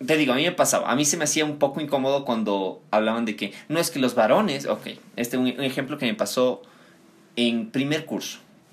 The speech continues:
Yo justo era el compañero nuevo, había llegado de Santo Domingo, y, mm, los manes se pusieron en, no me acuerdo qué profesor era, y el man habló acerca de, de la educación sexual, o sea, muy bien, muy bien por ese lado. Pero dijo,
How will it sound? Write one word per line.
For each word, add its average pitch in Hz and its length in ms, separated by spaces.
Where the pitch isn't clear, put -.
Yo 151 200
justo 196 420
era 165 240
el 101 340
compañero 123 520
nuevo, 127 420
había 107 280
llegado 123 440
de 101 220
Santo 110 300
Domingo, 120 500
y, 131 340
mm, 104 280
los 123 140
manes 135 200
se 135 60
pusieron 120 340
en, 107 280
no 131 260
me 185 60
acuerdo 127 200
qué 113 60
profesor 98 360
era, 107 300
y 104 60
el 101 80
man 104 140
habló 104 240
acerca 107 320
de, 98 240
de 101 140
la 98 60
educación 101 360
sexual, 220 280
o - 40
sea, 90 160
muy 127 220
bien, 113 260
muy 107 140
bien 123 180
por 107 100
ese - 160
lado. - 200
Pero 123 160
dijo, 151 300